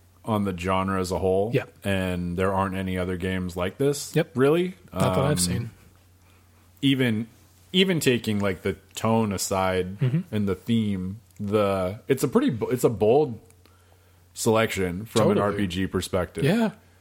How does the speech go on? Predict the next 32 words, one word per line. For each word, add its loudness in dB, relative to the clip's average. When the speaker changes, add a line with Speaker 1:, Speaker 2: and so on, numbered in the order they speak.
Speaker 1:
Where 6
Speaker 2:
I 6
mean, 4
Speaker 1:
it's 2
Speaker 2:
the 6
Speaker 1:
really, 4
Speaker 2:
theme -2
Speaker 1:
it's 0
a, 2
it's -2
a 4
not, 2
it's -4
a 0
book. 0
I 0
mean, 4
Speaker 2:
Yes. 2
Speaker 1:
it's, -2
it's -2
like 2
a 2
higher, 0
it's 0
like 2
a 0
gamified, 0
um, -2
visual 0
novel, 0
Speaker 2:
Mm-hmm. 4
Speaker 1:
right? 0